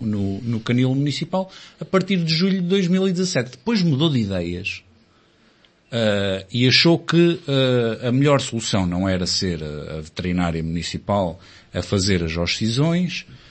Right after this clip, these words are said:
eh, as oscisões não, as, as esterilizações, peço desculpa, eh, que era melhor fazer isto com um protocolo com a Ordem dos Médicos Veterinários e, eh,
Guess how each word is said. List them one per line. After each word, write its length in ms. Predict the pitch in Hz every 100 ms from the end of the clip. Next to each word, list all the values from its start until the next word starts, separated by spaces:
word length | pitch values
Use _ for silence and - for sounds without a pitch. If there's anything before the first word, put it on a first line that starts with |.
| - -
eh, 320 | 101 92 90
as 120 | 92
oscisões 500 | 107 95 92 104 113
não, 260 | 101 87 80
as, 400 | 78 78 76 -
as 100 | 85
esterilizações, 760 | - 87 87 82 92 - 131 127
peço 240 | 90 -
desculpa, 560 | - - 151 160 175 170 - - - -
eh, 680 | 131 127 123 117 110 110 101
que 320 | - 165 170 - - -
era 240 | 131 131
melhor 380 | 131 151 160 147
fazer 380 | - 123 127 135
isto 340 | 156 - -
com 140 | 131
um 40 | 120
protocolo 520 | 117 110 123 139 127
com 160 | - 104
a 40 |
Ordem 280 | 98 98 104
dos 120 | 98
Médicos 380 | 107 104 104 -
Veterinários 680 | - 117 135 156 165 147 123
e, 600 | 127 123 117 104 95 87 104
eh, 340 | 92 90